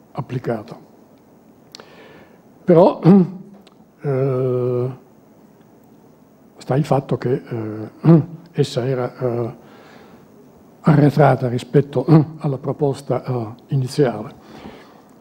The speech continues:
Eh, dopo la intensissima campagna di lobbying, dopo le forti pressioni delle transnazionali americane e, eh, ed europee a cui ho accennato.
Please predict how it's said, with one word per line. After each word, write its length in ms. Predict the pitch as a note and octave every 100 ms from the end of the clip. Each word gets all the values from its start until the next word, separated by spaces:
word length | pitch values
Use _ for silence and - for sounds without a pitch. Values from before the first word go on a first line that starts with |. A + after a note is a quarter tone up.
| _ _ _ _ _ _ -
Eh, 220 | C3+ C3
dopo 580 | C#3+ E3+ F#3 A#3+ E3 C#3+
la 100 | D3
intensissima 880 | C3 E3 D#3 - C#3 - A3 G#3
campagna 460 | - C3+ C3 C#3 G3
di 160 | - C3+
lobbying, 640 | C#3+ C#3+ C#3+ E3+ E3 C#3
dopo 240 | C#3 C3+
le 100 | B2+
forti 340 | - D#3 - C#3
pressioni 580 | D3+ - C#3 D3 E3+
delle 320 | B2+ B2 B2+ B2
transnazionali 680 | C3+ B2 C3+ - C#3+ C#3+
americane 520 | B2+ C3 B2 C#3 C3+ C3+
e, 80 |
eh, 400 | D3 C#3 C3 -
ed 80 | D3
europee 540 | C3 C#3 D#3 C3 C#3+ - - - - -
a 100 | A#2+
cui 180 | C#3+
ho 40 | B2
accennato. 540 | - C3+ A2+ G#2 -